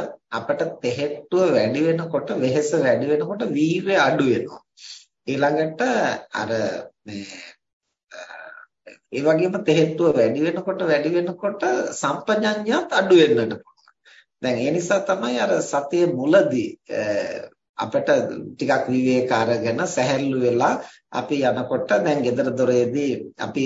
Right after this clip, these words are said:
ඉන්න දවස් ටිකේ මොන මොනවා හරි, අ,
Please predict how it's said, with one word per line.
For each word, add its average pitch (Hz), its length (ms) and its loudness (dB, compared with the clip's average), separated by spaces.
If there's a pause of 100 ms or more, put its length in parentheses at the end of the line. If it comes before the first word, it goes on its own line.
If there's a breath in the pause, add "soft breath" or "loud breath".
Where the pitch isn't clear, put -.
(140)
ඉන්න 113 180 0
දවස් 135 380 2
ටිකේ 135 380 -6
මොන 127 200 -4
මොනවා 127 340 -2
හරි, 131 220 2 (360 loud breath)
අ, 131 120 -2